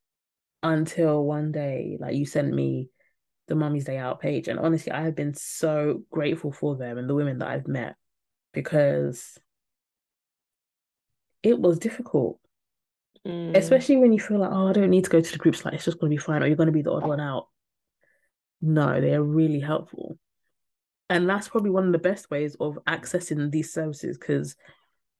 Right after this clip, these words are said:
Speaker 1: you don't know what services they can also op-, what doors they can op-, also open up for you.
Speaker 2: Mm. And, and this is another thing. I think it's putting yourself out there. I mean, as a health visitor, I get to meet new mums every day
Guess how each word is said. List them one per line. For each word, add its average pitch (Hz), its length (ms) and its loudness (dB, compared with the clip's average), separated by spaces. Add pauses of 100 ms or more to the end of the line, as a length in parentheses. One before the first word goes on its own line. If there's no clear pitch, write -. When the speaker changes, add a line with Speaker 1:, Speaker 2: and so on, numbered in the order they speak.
(440)
Speaker 1:
you 175 160 4
don't 175 180 6
know 160 160 6
what 151 160 0
services 143 400 -2 (100)
they 139 180 0
can - 140 -10
also - 280 -4
op-, - 200 -4 (200)
what 147 260 0
doors 151 280 0
they 143 120 -4
can - 220 -10
op-, 143 160 -2 (120)
also 147 340 -6
open - 220 -4
up - 120 -8
for 196 200 0
you. 160 240 0 (680)
Speaker 2:
Mm. 170 580 -6 (1900)
And, 180 400 -4 (160)
and 190 280 2
this 214 160 -4
is 202 140 -6
another 180 320 -2
thing. - 340 -6
I 147 140 -2
think 165 500 -8
it's - 540 -6 (600)
putting 202 260 2
yourself 180 420 -2
out 175 300 0
there. 139 280 -2
I 120 140 -12
mean, 165 260 -2
as 180 180 0
a 185 60 0
health 185 200 -2
visitor, 175 260 -6
I 160 320 -2
get - 260 -8
to 170 120 -10
meet 165 220 -4
new 165 180 0
mums 156 320 -2
every 151 220 -8
day 156 420 -4